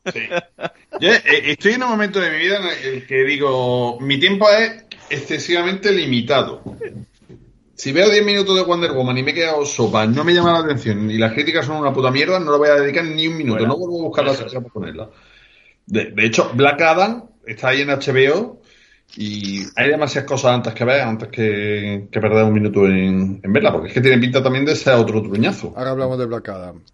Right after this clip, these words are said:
Speaker 3: Eh, iba a decir, Suicide Squad de James Gunn nos trae Peacemaker. James Gunn está dejando una buena huella en D C y le hacen jefe de D C. An-
Speaker 1: Ujú.
Speaker 3: Y con razón, porque Peacemaker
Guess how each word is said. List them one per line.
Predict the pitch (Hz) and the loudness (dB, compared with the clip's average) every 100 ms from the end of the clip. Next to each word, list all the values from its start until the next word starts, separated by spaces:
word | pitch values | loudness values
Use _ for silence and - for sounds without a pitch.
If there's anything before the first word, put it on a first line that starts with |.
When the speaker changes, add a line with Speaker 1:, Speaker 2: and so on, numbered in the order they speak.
| _ | _
Speaker 3:
Eh, | 113 110 107 98 113 | -8 -6 -8 -10 -10
iba | 127 127 | -4 -2
a | |
decir, | 120 101 | -2 -6
Suicide | - 147 147 143 | -4 -4 -2 -4
Squad | - 143 | -4 -6
de | 127 110 113 | -4 -6 -6
James | 117 107 | -6 -6
Gunn | 127 156 165 | -8 -8 -10
nos | 104 98 | -12 -12
trae | - 101 95 | -10 -8 -8
Peacemaker. | 87 104 101 120 139 151 170 180 196 _ _ _ - | -8 -10 -8 -6 -6 -6 -6 -6 -10 _ _ _ -8
James | 110 104 95 | -4 -4 -6
Gunn | 110 113 98 90 | -6 -6 -8 -12
está | 90 101 | -12 -8
dejando | 98 98 113 107 90 78 _ _ _ _ _ - 104 | -8 -8 -8 -8 -8 -8 _ _ _ _ _ -14 -6
una | 101 | -2
buena | 101 117 117 | 0 0 0
huella | 110 110 104 92 87 | 0 0 0 -4 -6
en | 95 95 92 92 | -6 -6 -6 -8
D | 90 92 | -6 -8
C | - 135 247 - - | -4 -4 -4 -10 -8
y | 117 | -6
le | 90 | -6
hacen | 80 82 131 165 | -10 -8 -8 -8
jefe | - - 90 - | -12 -10 -8 -6
de | 98 85 | -4 -4
D | 73 | -8
C. | - - - _ _ _ _ - | -12 -18 -18 _ _ _ _ -18
An- | 82 - _ - - | -18 -20 _ -20 -8
Speaker 1:
Ujú. | 127 120 135 _ _ _ - | -4 -4 -6 _ _ _ -6
Speaker 3:
Y | 110 101 95 92 87 - _ _ | -2 -2 -2 -4 -8 -16 _ _
con | 113 101 | -2 -2
razón, | 95 - 190 190 | -4 -2 -2 -2
porque | 101 90 | -6 -6
Peacemaker | 80 98 98 101 92 113 113 | -6 -4 -2 -2 0 0 -2